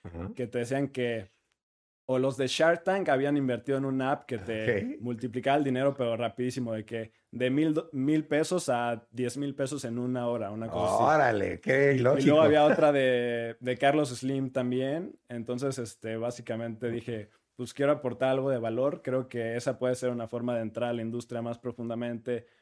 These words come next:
Speaker 2: conocer gente, etcétera. Y pues dije, "Voy a hacerlo".
Speaker 1: Claro.
Speaker 2: Y hemos aquí.
Speaker 1: Muy bien. Oye, no, súper bien.
Speaker 2: Sí.
Speaker 1: ¿Dónde fue el, el primer lugar donde compraste tus criptomonedas? ¿En,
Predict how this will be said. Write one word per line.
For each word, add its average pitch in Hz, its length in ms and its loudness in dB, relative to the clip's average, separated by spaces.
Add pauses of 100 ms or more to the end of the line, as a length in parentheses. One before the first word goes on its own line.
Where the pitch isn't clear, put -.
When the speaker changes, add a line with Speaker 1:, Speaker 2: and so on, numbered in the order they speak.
(100)
Speaker 2:
conocer 120 440 -6
gente, 120 680 -4 (420)
etcétera. 127 640 -4
Y 113 100 -4
pues 110 540 -8
dije, 120 260 -8
"Voy 117 120 -4
a 123 40 0
hacerlo". 127 540 -4 (840)
Speaker 1:
Claro. 120 340 4
Speaker 2:
Y 117 180 -2
hemos 123 280 -6
aquí. 113 380 -10 (160)
Speaker 1:
Muy 120 160 4
bien. 139 460 4
Oye, 139 260 4
no, 147 160 4
súper 110 320 0
bien. 139 340 2
Speaker 2:
Sí. - 280 -14
Speaker 1:
¿Dónde 180 420 4
fue 175 180 4
el, 185 240 2
el 143 200 4
primer 127 260 2
lugar 143 340 4
donde 120 380 0
compraste 104 440 -4
tus 101 380 -8
criptomonedas? 85 840 -8
¿En, 95 300 -6